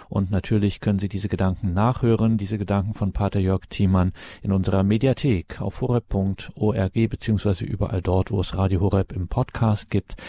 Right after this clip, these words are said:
Teilen Sie auch gerne unsere Beiträge in den sozialen Netzwerken. Das sind gute Dinge, die hier gesagt werden und wo Sie Menschen vielleicht an der einen oder anderen Stelle in genau der richtigen Lebenssituation berühren können.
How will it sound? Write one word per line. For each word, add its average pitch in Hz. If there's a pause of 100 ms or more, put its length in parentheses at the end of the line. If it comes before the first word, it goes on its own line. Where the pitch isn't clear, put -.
(220)
Teilen 107
Sie 104
auch -
gerne 98
unsere 95
Beiträge 98
in 95
den 95
sozialen 92
Netzwerken. 92
Das 87
sind 95
gute 120
Dinge, 113
die 107
hier 104
gesagt -
werden 98
und 95
wo 101
Sie 92
Menschen 98
vielleicht 98
an 107
der 107
einen 104
oder 107
anderen 110
Stelle 101 (320)
in -
genau 98
der 101
richtigen 110
Lebenssituation 110
berühren 110
können. 95